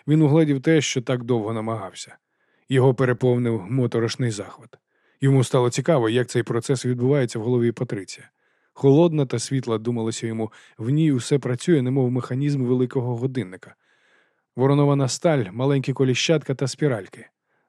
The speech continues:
Така голова здатна акуратно проаналізувати, де помилилася, і зрештою звести невдачу на власну користь.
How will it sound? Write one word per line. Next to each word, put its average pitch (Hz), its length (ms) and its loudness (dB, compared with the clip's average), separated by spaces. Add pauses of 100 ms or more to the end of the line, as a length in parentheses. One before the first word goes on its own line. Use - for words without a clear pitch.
Така 131 240 2
голова 127 420 2
здатна 131 460 -2
акуратно 131 520 0
проаналізувати, 123 800 0
де 117 120 -4
помилилася, 127 600 -2
і 123 160 -10
зрештою 127 480 -2
звести 120 360 -2
невдачу 117 440 -4
на 127 80 -4
власну 120 360 -6
користь. 90 460 -10